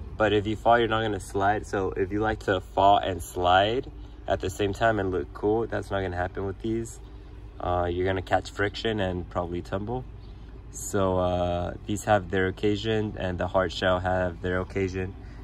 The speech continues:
depending on your skate session. So yeah,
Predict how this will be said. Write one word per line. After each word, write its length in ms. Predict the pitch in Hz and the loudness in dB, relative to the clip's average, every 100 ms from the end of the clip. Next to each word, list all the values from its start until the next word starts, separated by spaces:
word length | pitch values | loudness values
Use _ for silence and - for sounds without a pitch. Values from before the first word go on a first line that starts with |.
| - | -8
depending 500 | 90 98 95 90 92 | -6 -2 -2 0 0
on 180 | 90 90 | 0 -2
your 140 | 87 | -6
skate 320 | - 95 87 | -4 -4 -4
session. 480 | - 92 - 92 95 - - - - - - | -6 -8 -6 -8 -10 -12 -14 -16 -16 -16 -16
So 180 | - 95 | -6 -2
yeah, 200 | 104 | 0